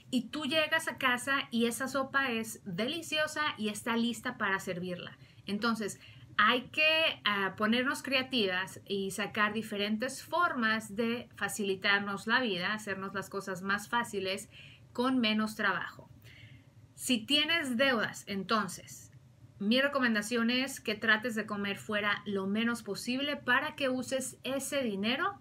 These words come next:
para pagar tus deudas, ¿ok? No puedes estar dándote el lujo de salir todos los días a restaurantes cuando estás arrastrando la deuda.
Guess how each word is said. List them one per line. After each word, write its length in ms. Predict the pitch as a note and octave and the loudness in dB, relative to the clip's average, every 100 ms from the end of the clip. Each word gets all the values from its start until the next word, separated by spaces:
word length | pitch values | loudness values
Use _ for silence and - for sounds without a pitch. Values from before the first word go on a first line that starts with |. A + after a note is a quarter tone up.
| - | -8
para 340 | - G#3+ A#3 A#3 | 0 2 2 -2
pagar 380 | F#3 F3+ F#3 - | -2 -2 -2 -4
tus 240 | G3+ F3 | -6 -2
deudas, 500 | G3+ F#3 E3 - - - | 0 0 -2 -10 -20 -18
¿ok? 200 | - - G#3 C#4+ - - - | -14 -6 -4 -4 -8 -20 -14
No 220 | F#3+ G3 | -8 -6
puedes 320 | - C4 C#4 D#4 | -2 2 2 2
estar 300 | - C4+ C4 | 2 2 2
dándote 320 | B3+ C4 C4+ | 0 0 0
el 80 | B3+ | 2
lujo 260 | A3+ A3+ | 0 0
de 140 | A#3 G3+ | -2 -2
salir 340 | G3+ G3 G3+ | -2 -4 -2
todos 180 | A#3+ A#3 | -2 0
los 200 | A3+ G3 | 0 -2
días 240 | G#3 G#3+ | -2 -2
a 80 | G#3 | -2
restaurantes 680 | F#3 F3 F3+ F3+ G3 G#3 A3 | -4 -6 -2 2 2 0 -8
cuando 220 | G3+ F3+ | -6 -6
estás 300 | E3 F#3+ F3+ | -6 -8 -6
arrastrando 600 | G3+ F3+ - F#3 F#3 F#3 | -6 -6 -6 -4 -4 -6
la 180 | F#3 F#3 | -6 -2
deuda. 380 | G#3 A3 F#3 | 0 0 -2